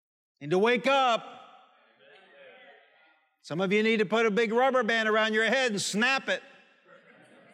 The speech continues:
You need to wake up. "Oh, Pastor, you know, it's so horrible. They're,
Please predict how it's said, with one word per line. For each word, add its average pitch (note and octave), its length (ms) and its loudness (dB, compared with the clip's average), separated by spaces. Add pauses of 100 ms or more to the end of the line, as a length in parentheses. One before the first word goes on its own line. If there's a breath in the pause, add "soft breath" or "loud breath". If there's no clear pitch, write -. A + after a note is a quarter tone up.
(540)
You E3+ 80 -2
need F#3+ 60 0
to G3+ 100 4
wake A#3 260 2
up. C4 420 2 (4000 soft breath)
"Oh, B3 760 2
Pastor, A#3+ 640 0 (320 loud breath)
you G3 140 -2
know, B3 180 0
it's B3 140 -4
so B3 260 2
horrible. A#3+ 600 0 (420 loud breath)
They're, G3+ 520 0